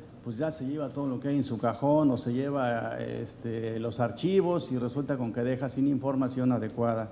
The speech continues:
a todos los que le siguen. Teniendo obligación, la fracción cuarta, teniendo obligación,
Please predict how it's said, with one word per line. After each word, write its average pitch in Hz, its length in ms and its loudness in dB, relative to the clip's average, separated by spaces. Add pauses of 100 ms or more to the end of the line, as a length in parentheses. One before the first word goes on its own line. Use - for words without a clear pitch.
(320)
a 107 100 -6
todos 113 340 -2
los 117 360 -4 (1120)
que 123 80 -4
le 113 140 -4
siguen. 98 280 0 (2500)
Teniendo 214 380 2
obligación, 156 640 2
la 147 80 2
fracción 147 380 -2
cuarta, 156 360 0
teniendo 156 380 -2
obligación, 147 580 0